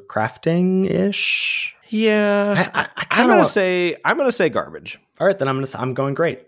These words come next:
Speaker 1: So we get,
Speaker 2: You were gonna
Speaker 1: so
Speaker 2: do the
Speaker 1: we're,
Speaker 2: opposite
Speaker 1: we're
Speaker 2: of
Speaker 1: gonna,
Speaker 2: whatever I
Speaker 1: we're gonna
Speaker 2: did?
Speaker 1: average.
Speaker 2: We
Speaker 1: I
Speaker 2: got it covered. Lords of Limited
Speaker 1: Yeah.
Speaker 2: was right about this card.
Speaker 1: Exactly. That's the
Speaker 2: <laughs>
Speaker 1: takeaway. No, I, I do think, like, I think a three two flyer that brings along a buddy is good enough. And this isn't like, you know, four mana three two flyer is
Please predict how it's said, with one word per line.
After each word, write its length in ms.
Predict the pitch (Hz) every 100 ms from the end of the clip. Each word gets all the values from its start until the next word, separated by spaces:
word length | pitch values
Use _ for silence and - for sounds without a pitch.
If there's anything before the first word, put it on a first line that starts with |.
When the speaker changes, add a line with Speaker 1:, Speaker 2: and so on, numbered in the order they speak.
| _
Speaker 1:
So 120 | -
we 80 | 120
get, 160 | 123 113
Speaker 2:
You 60 |
were 60 | 120
gonna 120 | 117
Speaker 1:
so 80 | 120
Speaker 2:
do 40 | 120
the 40 |
Speaker 1:
we're, 40 | 110
Speaker 2:
opposite 280 | 131 - 139
Speaker 1:
we're 40 |
Speaker 2:
of 40 | 135
Speaker 1:
gonna, 60 |
Speaker 2:
whatever 220 | 127 127
I 80 | 131
Speaker 1:
we're 40 | 139
gonna 100 | 156
Speaker 2:
did? 40 |
Speaker 1:
average. 300 | 131 113 113 - - - -
Speaker 2:
We 60 |
Speaker 1:
I 20 | -
Speaker 2:
got 160 | 220
it 140 | 196 -
covered. 220 | 190 143
Lords 280 | 165 233 233
of 80 | 214
Limited 440 | 202 196 190 185
Speaker 1:
Yeah. 80 | 160
Speaker 2:
was 160 | 127
right 180 | 143 113
about 220 | 107 107
this 160 | 127 131
card. 240 | - 127
Speaker 1:
Exactly. 360 | 143 143 120 -
That's 240 | 104 139
the 80 | 131
Speaker 2:
<laughs> 0 |
Speaker 1:
takeaway. 560 | - 151 104 95 110 147 -
No, 180 | 302 285
I, 100 | 277 294
I 120 | 226 277
do 180 | 311
think, 380 | 277 233 214 196
like, 340 | 156 147 - - -
I 60 | -
think 460 | - 240 247 - -
a 80 | 180
three 380 | - - 180
two 180 | 180 175
flyer 340 | 151 160 156 151
that 200 | 147 -
brings 220 | 143 139
along 520 | 131 135 135 135 131
a 60 | 120
buddy 560 | 127 123 127 127 127 123 -
is 160 | 127
good 180 | - 120
enough. 440 | 104 73 - - _ -
And 100 | 170
this 140 | 160
isn't 220 | 196 190
like, 360 | 147 143 135 -
you 80 | 170
know, 100 | 156
four 220 | - 190
mana 180 | 190 180
three 160 | 175 160
two 160 | 160
flyer 500 | 139 147 143 139 135 -
is 440 | 127 120 110 -